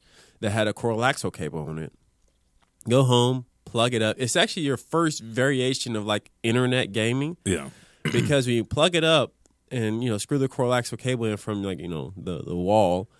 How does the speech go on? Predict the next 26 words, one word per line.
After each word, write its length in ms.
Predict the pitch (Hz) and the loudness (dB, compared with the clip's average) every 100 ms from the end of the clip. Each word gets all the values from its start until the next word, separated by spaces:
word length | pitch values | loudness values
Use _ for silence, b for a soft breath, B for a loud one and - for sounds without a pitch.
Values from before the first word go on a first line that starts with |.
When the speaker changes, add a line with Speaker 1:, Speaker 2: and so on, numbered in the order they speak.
| b b b | b b b
Speaker 1:
and 160 | 90 101 | -8 -4
then 120 | 107 | -2
put 160 | - 131 | -2 0
in 60 | |
your 100 | 123 | -2
Sega 260 | 107 120 98 | -2 -4 -2
Genesis, 640 | 113 131 - 95 95 - - | -2 -4 -4 -4 -6 -8 -4
it 180 | 123 - | -4 0
pops 380 | 143 131 - | 0 0 0
up 160 | 151 - | -2 -2
this 120 | 120 | -6
Gumby 380 | 92 113 160 113 | -2 0 0 0
dude, 280 | 98 95 101 | 0 0 -2
and 100 | 101 | -4
it's 80 | 98 | -4
called 240 | 113 104 | -2 -2
Sega 260 | - 165 170 | 0 0 -2
Channel. 380 | - 76 64 - | -2 -6 -8 -10
Speaker 2:
Mm. 560 | 90 90 87 85 80 80 | -6 -4 -4 -4 -6 -4
Speaker 1:
And 360 | 113 110 107 - | -2 0 -2 -2
every 260 | 113 131 | 0 2
month, 440 | 165 165 175 110 - - | 2 2 2 2 -2 -2
they 120 | 107 | 0
update 460 | 117 120 - 117 | 2 0 0 -2
new 240 | 95 101 113 | 0 -2 0
games. 640 | 135 160 92 65 - - | 2 0 -2 -8 -14 -18